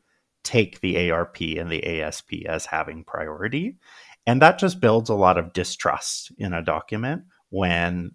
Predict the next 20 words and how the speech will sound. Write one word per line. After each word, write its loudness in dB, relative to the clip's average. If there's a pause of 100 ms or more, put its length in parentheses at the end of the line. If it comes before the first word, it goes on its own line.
(120)
they 0
are -4
indicating -2
within 2
that 4
document 0
there -4
may -2
be -8
errors. -8
That's 2
the -4
way 2
it -4
translates -6
to -8 (240)
somebody -2
that's -4
reading -4
it. -4